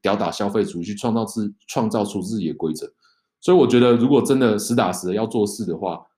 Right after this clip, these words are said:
就是要朝这个方向去做了。对，妈，吃猪内脏没用了，不要学了，妈，吃猪内脏真的没用。对，做 Podcast 有用了，如果有机会的话，我们可以来联名一下，就是讨论一下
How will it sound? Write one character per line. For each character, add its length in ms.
就 100
是 120
要 60
朝 200
这 80
个 80
方 200
向 140
去 120
做 200
了。 80
对， 360
妈， 160
吃 180
猪 200
内 160
脏 200
没 140
用 160
了， 60
不 80
要 100
学 240
了， 160
妈， 180
吃 180
猪 140
内 140
脏 120
真 120
的 40
没 180
用。 220
对， 220
做 140
Podcast 440
有 60
用 200
了， 100
如 100
果 80
有 80
机 200
会 80
的 80
话， 120
我 60
们 100
可 100
以 40
来 100
联 180
名 180
一 40
下， 180
就 100
是 120
讨 140
论 140
一 40
下 220